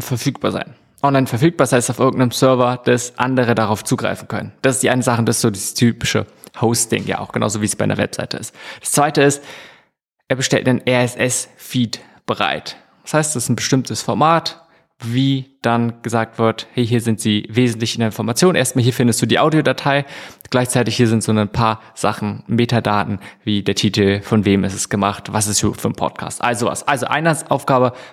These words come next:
des Hosting selbst, der der Audiodateien, das zweite, ein R-S-S-Feed bereitstellen, worüber dann, dann die verschiedenen Apps, wofür rüber,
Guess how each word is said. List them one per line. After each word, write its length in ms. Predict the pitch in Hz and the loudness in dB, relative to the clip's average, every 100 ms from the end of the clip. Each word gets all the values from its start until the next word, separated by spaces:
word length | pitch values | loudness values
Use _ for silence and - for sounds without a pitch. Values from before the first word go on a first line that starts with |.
| - | -6
des 120 | 107 | -2
Hosting 340 | 120 113 - 104 | 0 0 -2 2
selbst, 420 | 147 - - - | 2 0 -4 -2
der 80 | 107 | -2
der 160 | - | 0
Audiodateien, 580 | 131 131 135 131 135 120 | 0 2 2 2 0 0
das 140 | 117 | -2
zweite, 360 | - 107 107 113 - - | -4 -4 -2 -4 -6 -2
ein 60 | 120 | 0
R-S-S-Feed 760 | 135 147 - 151 - 117 - | 2 2 2 0 0 -2 -4
bereitstellen, 600 | - 120 123 127 - 127 120 - - | -4 0 0 0 2 0 0 -10 -4
worüber 280 | 117 120 | 0 2
dann, 180 | 113 107 | 2 0
dann 200 | 110 107 | 0 -2
die 60 | - | -4
verschiedenen 520 | - 110 127 117 110 | -4 -2 0 0 0
Apps, 340 | 147 151 - | 0 -2 -6
wofür 520 | 117 113 - 113 110 120 | -6 -4 0 2 2 0
rüber, 340 | 113 110 | 0 0